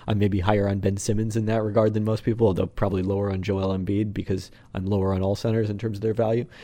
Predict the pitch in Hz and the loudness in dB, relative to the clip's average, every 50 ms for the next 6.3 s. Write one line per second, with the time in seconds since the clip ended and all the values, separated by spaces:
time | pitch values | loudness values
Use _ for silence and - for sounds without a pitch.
0 | - - - - - - - - - 107 107 107 107 104 101 101 98 92 - - | -20 -20 -20 -20 -20 -20 -18 -10 -6 -4 -4 -2 -2 -2 -2 -4 -6 -8 -12 -20
1 | - - - - - - - - - - - - - - - - - 156 156 143 | -20 -20 -20 -20 -20 -20 -20 -20 -20 -20 -20 -20 -20 -20 -20 -2 4 8 8 8
2 | 135 - - - 175 180 190 190 180 170 143 120 113 139 139 135 127 110 - - | 8 8 4 0 -2 -6 -10 -8 -4 -2 0 6 8 10 10 10 8 4 -2 2
3 | - 147 139 135 160 147 131 135 131 - - 127 117 110 107 104 - - - 117 | 6 8 8 8 8 6 6 4 2 4 4 6 6 6 4 2 -2 0 2 2
4 | 117 113 117 113 104 113 107 110 104 - - - - - 127 113 117 - - - | 4 4 2 2 2 2 2 2 0 -4 -12 -18 -2 0 2 2 2 -2 0 0
5 | 123 117 117 120 110 113 107 104 - - - 131 170 156 123 113 107 107 101 95 | 0 2 2 2 2 2 0 0 -2 2 4 4 4 4 4 2 2 0 0 0
6 | - 107 104 104 104 | 2 2 4 2 0